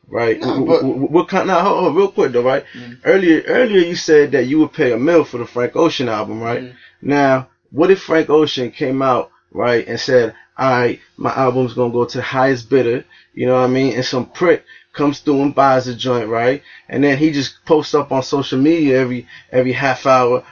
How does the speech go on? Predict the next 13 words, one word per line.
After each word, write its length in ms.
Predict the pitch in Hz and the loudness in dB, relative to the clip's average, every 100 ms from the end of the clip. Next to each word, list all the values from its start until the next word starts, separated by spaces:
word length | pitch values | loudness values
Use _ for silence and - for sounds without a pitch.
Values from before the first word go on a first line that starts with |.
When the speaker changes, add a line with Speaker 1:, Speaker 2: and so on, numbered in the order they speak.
| - | -6
Speaker 1:
"Oh 80 | 127 | -4
yeah, 220 | 123 120 | 0 -2
I 40 | 113 | -2
got 180 | 113 | -4
the 80 | 107 | -4
new 100 | 113 | -8
Frank 300 | 113 123 117 | -6 -6 -4
Ocean 340 | 117 113 123 117 | -6 -6 -6 -2
album. 300 | 117 110 107 | -2 -2 -4
Nobody's 480 | 127 127 131 131 | -2 0 -2 -2
listening 440 | 139 135 143 135 135 107 - - | -6 -4 -4 -4 -6 -12 -18 -2
but 240 | 143 147 | 0 0
me, 300 | 143 139 135 | -2 -2 -6